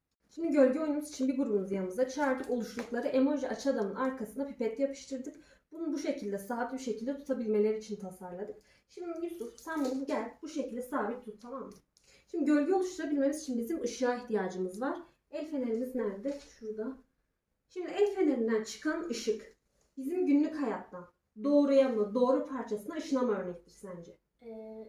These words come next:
Speaker 2: ışın örnektir.
Speaker 1: Işın örnektir. Şimdi bunun gücü yetersiz olduğu için telefona geçelim. Ve ışıklarımızı kapatalım. Bir tanesi açık kalsın sadece. Esma gel sen de buradan şöyle arkadan tam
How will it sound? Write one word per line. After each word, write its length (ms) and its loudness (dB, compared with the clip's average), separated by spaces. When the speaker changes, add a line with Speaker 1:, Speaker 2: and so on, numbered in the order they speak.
Speaker 2:
ışın 200 -12
örnektir. 440 -6
Speaker 1:
Işın 240 -6
örnektir. 480 -2
Şimdi 320 -2
bunun 400 0
gücü 160 0
yetersiz 520 -2
olduğu 200 2
için 260 -4
telefona 400 2
geçelim. 540 -2
Ve 40 -12
ışıklarımızı 580 0
kapatalım. 600 -2
Bir 80 -10
tanesi 360 -4
açık 280 -16
kalsın 280 -14
sadece. 560 -6
Esma 280 -6
gel 220 0
sen 280 -2
de 120 0
buradan 460 -2
şöyle 360 -2
arkadan 600 -4
tam 400 -6